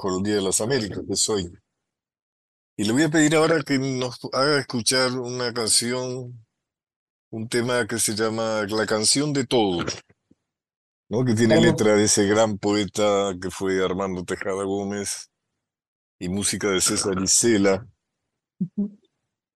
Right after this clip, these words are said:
Speaker 1: que es una música que fue difundiéndose con una gran letra, eh, por toda América. Tal es así que el que era entonces presidente de Ecuador, que era Rafael Correa, lo propuso como himno de Luna Sur.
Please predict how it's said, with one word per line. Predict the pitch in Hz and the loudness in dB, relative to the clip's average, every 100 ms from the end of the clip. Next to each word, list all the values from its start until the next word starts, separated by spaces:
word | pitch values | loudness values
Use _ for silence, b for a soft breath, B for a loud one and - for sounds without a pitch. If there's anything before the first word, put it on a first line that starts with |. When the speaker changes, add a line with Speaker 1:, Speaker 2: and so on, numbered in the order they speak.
| _ - | _ -2
Speaker 1:
que | |
es | 131 | 2
una | 151 165 | 4 4
música | 165 156 151 147 | 4 4 4 4
que | 123 | 4
fue | 143 | 4
difundiéndose | 131 120 120 113 123 135 139 127 - 127 135 131 135 | 4 4 2 2 4 4 4 2 4 4 4 2 -2
con | 98 92 | -6 -6
una | 98 | -2
gran | 92 95 101 101 | -2 -2 -2 -2
letra, | 101 92 107 107 107 _ _ _ _ _ _ _ - | -2 0 2 2 0 _ _ _ _ _ _ _ -2
eh, | 95 95 92 82 | 2 4 4 4
por | 95 | 0
toda | 87 110 | 4 4
América. | 110 120 110 107 104 | 6 4 4 2 4
Tal | 120 120 | 4 4
es | 113 | 4
así | 117 - 120 | 4 4 4
que | 117 | 2
el | 101 | 2
que | 107 110 | 4 4
era | 113 | 4
entonces | 107 101 117 107 113 | 2 2 2 2 -2
presidente | 98 98 90 95 101 101 107 | -2 -2 0 -2 -4 -4 -2
de | 95 90 | -2 0
Ecuador, | 92 98 104 101 92 | 0 2 2 0 -4
que | 95 | -4
era | 85 85 80 | -2 -2 -2
Rafael | 78 - 92 92 | -6 -6 -8 -4
Correa, | 95 95 104 104 95 _ _ _ _ | -6 -4 -2 -4 -6 _ _ _ _
lo | 104 | -6
propuso | 107 110 123 135 151 | -2 -2 0 0 0
como | 127 113 113 | 0 0 4
himno | 127 139 131 123 120 | 4 4 2 2 2
de | 104 | 2
Luna | 101 107 101 98 | 2 2 0 0
Sur. | - 98 78 67 | 0 -2 -2 -6